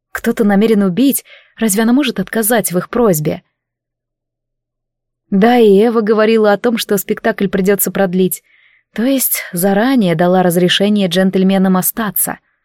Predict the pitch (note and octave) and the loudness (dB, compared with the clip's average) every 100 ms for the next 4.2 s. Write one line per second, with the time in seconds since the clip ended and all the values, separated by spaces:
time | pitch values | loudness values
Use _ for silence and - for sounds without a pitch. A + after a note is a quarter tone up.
0 | _ _ _ _ _ _ - F#3+ F#3+ - | _ _ _ _ _ _ -2 0 2 2
1 | - A#3 D4+ C4+ A#3 A#3+ - F#3+ G3 E3 | 0 0 2 2 0 0 -2 -2 -2 -2
2 | F3 A3 C4 A3+ G3+ F#3 F3 D3+ G3+ A3+ | 0 2 0 0 0 0 0 -2 -4 -4
3 | A#3 - - E3+ F3+ G3 F3 E3+ F3 E3+ | -4 -4 -2 0 0 2 2 0 0 0
4 | E3+ | 0